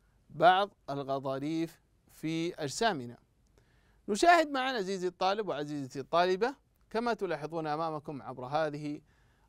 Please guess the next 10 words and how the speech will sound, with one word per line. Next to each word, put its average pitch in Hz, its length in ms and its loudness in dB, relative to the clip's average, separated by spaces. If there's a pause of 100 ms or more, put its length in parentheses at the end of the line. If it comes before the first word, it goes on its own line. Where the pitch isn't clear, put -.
أو 131 100 -6
هذا 160 240 2
الشكل، 208 420 -6
تجد 190 380 -4 (100)
أن 139 160 -4
هذه 151 400 -4
تعتبر 147 540 -6
الجمجمة 165 580 -4 (540)
وهي 170 540 -2 (560)
أحد 175 360 -2